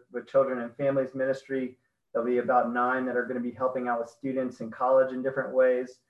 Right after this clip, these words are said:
So we're, we're so excited to bring them on board. We'll have a couple weeks where we can brainstorm with them, and we're just gonna deploy any ways of giving the gift of, of connection and conversation and, and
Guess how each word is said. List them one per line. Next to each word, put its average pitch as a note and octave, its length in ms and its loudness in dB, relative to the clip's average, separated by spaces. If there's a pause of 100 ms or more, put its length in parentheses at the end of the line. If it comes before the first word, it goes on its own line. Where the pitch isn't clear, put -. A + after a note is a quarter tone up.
(340)
So - 120 -4
we're, B2 320 4
we're B2+ 140 -2
so F3 220 6
excited D3 300 4
to B2 80 -4
bring C3 260 2
them C3+ 200 4
on C3+ 220 4
board. C3+ 360 4
We'll C3 120 4
have C3+ 140 4
a - 60 -2
couple C3 280 -2
weeks B2 300 -8
where B2 100 -12
we A#2+ 60 -12
can A#2 100 -10
brainstorm B2 640 -4
with A#2 200 -6
them, A#2+ 340 -2 (180)
and A2+ 160 -8 (380)
we're C3+ 80 -4
just G3 160 -2
gonna G3 180 2
deploy C#3 760 4 (360)
any D#3+ 280 2
ways C3+ 560 4
of A2+ 200 -2
giving C3 300 0
the B2 60 -2
gift B2 380 0
of, A2 180 2 (400)
of - 140 -2
connection C#3 640 4
and A#2 120 -6
conversation B2+ 840 0
and, A2+ 240 -4
and A2+ 220 -8